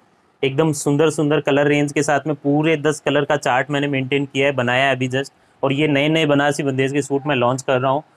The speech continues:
आपको पहला ही पहला video बना के दिखा रहा हूँ। इस video के अंदर आपसे expectation है कि आप खूब सारे likes और comments करेंगे हमारे video के ऊपर। तो friends देखो, ये तो top है इसका, ढाई मीटर कट का पूरा टॉप आएगा, बनारसी बंदेज जेकार्ड सिल्क का ये फैब्रिक है,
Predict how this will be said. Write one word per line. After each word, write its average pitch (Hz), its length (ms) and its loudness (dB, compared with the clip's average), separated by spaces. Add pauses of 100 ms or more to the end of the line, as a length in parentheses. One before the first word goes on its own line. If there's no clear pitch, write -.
(320)
आपको 143 340 0
पहला 151 240 2
ही 165 80 2
पहला 160 260 2
video 147 300 2
बना 151 180 0
के 151 120 -2
दिखा 143 200 0
रहा 147 120 2
हूँ। 180 160 -2
इस 147 140 -6
video 139 300 0
के 160 80 0
अंदर 160 360 2 (560)
आपसे 135 300 0
expectation 151 520 -2
है 156 80 0
कि 156 80 -2
आप 143 180 0
खूब 143 140 -4
सारे 151 200 0
likes 139 300 2
और 151 80 0
comments 135 320 -4
करेंगे 127 260 -2
हमारे 123 220 2
video 110 260 -2
के 104 100 -4
ऊपर। 101 280 -6 (340)
तो 151 80 -2
friends 156 260 0
देखो, 170 200 0
ये 160 220 0
तो 190 160 2
top 151 320 2
है 151 100 2
इसका, 147 280 -2 (400)
ढाई 139 240 0
मीटर 170 240 0
कट 170 180 -2
का 180 120 2
पूरा 175 220 0
टॉप 151 300 2
आएगा, 151 240 2
बनारसी 147 420 0
बंदेज 143 320 2
जेकार्ड 139 380 0
सिल्क 151 200 -4
का 160 60 2
ये 160 100 4
फैब्रिक 143 420 0
है, 151 80 4